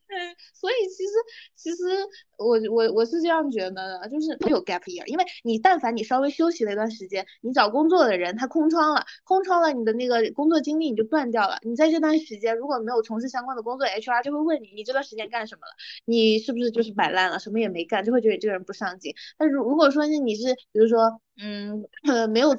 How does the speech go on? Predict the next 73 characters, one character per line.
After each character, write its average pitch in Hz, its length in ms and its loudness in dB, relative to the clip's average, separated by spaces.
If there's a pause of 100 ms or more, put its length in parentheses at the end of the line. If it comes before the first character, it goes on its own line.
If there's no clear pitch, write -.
没 294 100 4
有 370 80 4
在 294 100 4
考 202 260 2
研， 170 240 -4
或 269 100 -2
者 262 60 0
没 240 120 -2
有 302 100 0
在 240 120 0
考 185 200 -2
公， 190 160 -2
没 254 80 -4
有 254 60 -2
在 254 120 -2
考 - 180 -8
编， 196 200 -6
就 254 80 -2
是 - 80 -10
纯 214 160 -8
粹 262 160 -2
的 208 100 -4
玩， 170 220 -4 (120)
或 294 100 2
者 262 40 2
说 277 160 0
是 285 80 -2 (260)
他 294 120 0
是 269 100 0
像， 254 320 2
像 240 320 4
那 226 80 -2
个 196 120 -4
国 190 240 -2
外 190 160 2
的 190 60 -6
他 190 100 -18
们 190 120 -20
这 196 80 -20
些 190 160 -10
人 180 100 -20
说 180 200 -10
的， - 80 -16 (320)
就 220 100 -8
是 208 100 -12
觉 185 160 0
得， 180 220 0 (280)
嗯， 208 480 -2
我 185 180 2
就 220 140 2
是 220 120 -2
去 233 200 -4
体 165 200 -12
验、 240 240 4
去 240 140 -4
游 214 200 6
学、 214 380 2 (280)
去 269 280 2
打 - 180 4
工、 247 340 4
去 294 160 4
做 277 180 4
义 277 180 2
工、 233 280 2
做 285 120 0
志 311 160 2
愿 269 220 0
者， - 160 -8 (200)
人 311 100 -2
家 440 60 0
会 494 140 4
觉 370 120 2
得 415 80 0